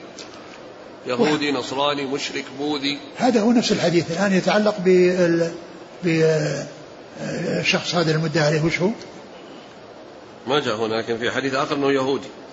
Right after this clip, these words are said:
Speaker 2: ها؟
Speaker 1: هنا لم يأتي أنه قال: "اختصمت
Speaker 2: ها.
Speaker 1: بيني وبين رجل خصومة في بئر".
Speaker 2: أي نعم. لكن ما فيه ذكر أنه يهودي.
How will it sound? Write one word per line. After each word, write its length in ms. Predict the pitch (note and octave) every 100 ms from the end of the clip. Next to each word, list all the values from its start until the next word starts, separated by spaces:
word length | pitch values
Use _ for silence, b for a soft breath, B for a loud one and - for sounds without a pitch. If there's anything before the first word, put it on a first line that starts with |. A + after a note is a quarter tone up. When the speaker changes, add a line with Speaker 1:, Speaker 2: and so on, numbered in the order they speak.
| - -
Speaker 2:
ها؟ 200 | F3+ A3+ - - - - - - - -
Speaker 1:
هنا 260 | D#3 D3+
لم 140 | E3+ F#3+
يأتي 320 | F3+ C3 C3+
أنه 240 | C3 B2+ A#2+
قال: 180 | A#2+ C3 - - -
"اختصمت 380 | C3 E3 D#3+ D3+
Speaker 2:
ها. 640 | E3+ - - - - F3+
Speaker 1:
بيني 240 | D#3+ E3 D3+
وبين 220 | D3+ D3
رجل 200 | D#3+ D3+
خصومة 400 | C#3 B2+ F3+ D#3
في 140 | C#3+
بئر". 220 | C#3 D3 - - - -
Speaker 2:
أي 140 | E3+
نعم. 140 | D3+ A2 - - - - - - - - - - - -
لكن 260 | D#3+ E3+ F3
ما 120 | F#3
فيه 180 | F#3 D#3+
ذكر 200 | F3 F3
أنه 180 | D#3+ D3+
يهودي. 380 | C#3+ D#3+ F3